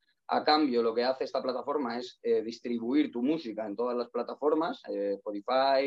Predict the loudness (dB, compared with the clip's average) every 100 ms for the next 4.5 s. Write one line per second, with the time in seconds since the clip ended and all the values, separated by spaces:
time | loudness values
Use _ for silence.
0 | 2 0 2 0 0 -2 2 2 2 0
1 | -6 -8 -2 0 2 2 2 0 -4 -8
2 | -8 -12 -14 _ _ 0 2 2 0 0
3 | 0 -2 0 0 0 0 -4 -6 -10 -18
4 | -12 -2 0 2